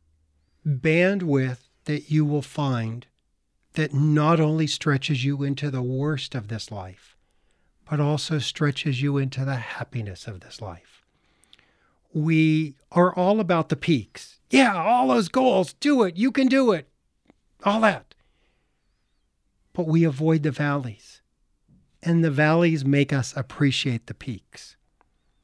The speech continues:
The people in my life that have died have just left a hole in my heart that will never be filled until the day I'm with them. And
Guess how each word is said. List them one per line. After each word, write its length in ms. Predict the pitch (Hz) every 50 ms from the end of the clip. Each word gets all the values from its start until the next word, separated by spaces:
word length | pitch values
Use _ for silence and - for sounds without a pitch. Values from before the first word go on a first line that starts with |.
| _ _ _ _ _ _ _ _ -
The 100 | - 139
people 600 | - - - 180 175 160 - 180 180 185 190 190 -
in 160 | - 151 160 160
my 160 | 156 147 143
life 640 | 139 135 131 127 123 127 147 165 - - - - _ _ _ _ _ _ _ _ _ _ _ _ _ _ _ _
that 160 | - 156 139
have 260 | 131 139 143 127 127 123
died 520 | 135 120 117 120 117 123 139 156 160 - _ _ _ _ _ _ _ _ _ _ _ _ _ _ _ _ _ _ _ _ _ _ _ _ _ _ _ _ _ _ _ _ _ _
have 340 | _ - - - 170 147 135
just 220 | 131 160 139 - 165
left 400 | 151 147 151 151 147 - - 175
a 60 | 151
hole 420 | - - 170 156 147 147 151 147
in 100 | 143 143
my 160 | 147 147 147
heart 300 | 131 117 135 139 139 139 -
that 100 | 147 131
will 160 | 131 135 131
never 340 | 127 127 135 143 131 147 143
be 180 | 131 156 156
filled 460 | 147 - - 135 123 110 113 120 - _ _ _ _ _ _ _ -
until 320 | 147 139 135 - 135 139
the 120 | 123 139 127
day 200 | 131 131 127 131
I'm 160 | 127 131 131
with 160 | 123 123 113
them. 200 | 107 104 107 110 - _ _ _ _ _ _ _ _ _ _ _ _ _ 95 90 85 - _ -
And 340 | 170 147 135 131 127 127